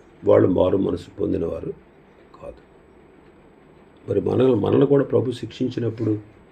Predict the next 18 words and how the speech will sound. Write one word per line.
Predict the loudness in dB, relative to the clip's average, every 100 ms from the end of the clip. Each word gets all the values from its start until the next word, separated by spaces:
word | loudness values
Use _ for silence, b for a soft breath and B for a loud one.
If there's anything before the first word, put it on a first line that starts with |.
| -20 -20 -20 -20 -20 -20 -20 -20 -8
మరి | 0 2
ఎందుకు | 2 4 4
శిక్షించాడు, | 4 0 0 0 4 2 2 -2 -10 -18 -20 -20 -20 -20 -20 -20 -20 -20 -20 -20 -20 -12 6
ఎందుకు | 8 10 8
ఈ | 8
శ్రమ | 4 4 4 4 -2 -10 -20 -20 -20 _
అనే | 2 4
విషయాన్ని | 4 4 4 6
మనం | 4 4 0
గుర్తించాలి, | 0 0 2 0 -2 -2
గ్రహించాలి, | -2 0 0 0 -6 -6
తెలుసుకోవాలి, | -8 -8 -8 -6 -6 -4
ఆలోచించాలి, | -4 -4 -4 -8 -12 -12 -14 -16 _ _ -20 -20 -16 -4
మనస్సును | -2 -2 2 4
పెట్టాలి, | 4 0 -2 -4 -12 -20 -20 -20 -20 _ _ _ _ _ _ -20 _ _ -20 -20 _ _ -20 -6 -2
పశ్చాత్తాపడాలి, | 0 4 2 4 -2 0 -8 -8 -16 -20 _ _
మారు | -4 2 2 2
మనస్సు | 0 -4 -6 -6 -8